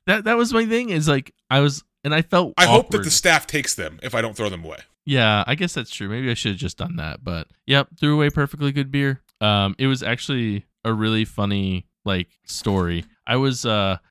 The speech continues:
Speaker 1: it was w-, my last night there, and, um, you know,
Speaker 2: Where were
Speaker 1: it
Speaker 2: you
Speaker 1: was
Speaker 2: in Florida, by the way? You gotta set the scene.
Speaker 1: I was in Ocala, Florida,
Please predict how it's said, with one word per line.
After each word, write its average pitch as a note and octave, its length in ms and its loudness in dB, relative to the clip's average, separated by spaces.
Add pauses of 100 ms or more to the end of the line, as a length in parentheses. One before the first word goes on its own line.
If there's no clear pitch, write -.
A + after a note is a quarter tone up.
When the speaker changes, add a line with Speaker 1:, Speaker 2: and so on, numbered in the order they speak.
Speaker 1:
it B2+ 60 0
was C3 180 2
w-, A2 280 -10
my A#2+ 140 0
last A2+ 320 0
night G2+ 200 -2
there, F#2 260 -2 (200)
and, F#2+ 460 0
um, F2 460 0 (320)
you C3 120 0
know, A2 80 2
Speaker 2:
Where C#3 80 4
were D3+ 100 2
Speaker 1:
it D3+ 40 4
Speaker 2:
you D3 60 4
Speaker 1:
was B2 100 2
Speaker 2:
in - 20 -8
Florida, D3 240 -2
by D3+ 120 0
the D3 80 -2
way? D3+ 100 -4
You - 240 -16
gotta G#2+ 140 -6
set - 160 -6
the - 60 -12
scene. F2 280 -8 (220)
Speaker 1:
I A#2+ 60 2
was B2+ 440 0 (120)
in B2+ 200 0
Ocala, F#2+ 560 0
Florida, C#2+ 480 -6